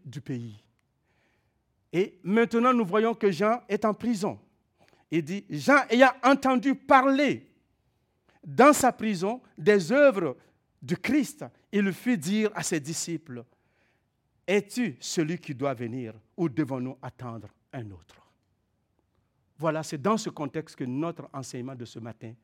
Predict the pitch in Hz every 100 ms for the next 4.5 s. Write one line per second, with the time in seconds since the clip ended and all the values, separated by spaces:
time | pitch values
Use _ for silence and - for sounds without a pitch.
0 | _ - 127 117 113 104 101 110 113 _
1 | _ _ _ _ _ _ _ _ _ _
2 | _ _ _ _ _ _ _ _ _ _
3 | _ _ _ _ _ _ _ _ _ _
4 | _ 165 180 180 190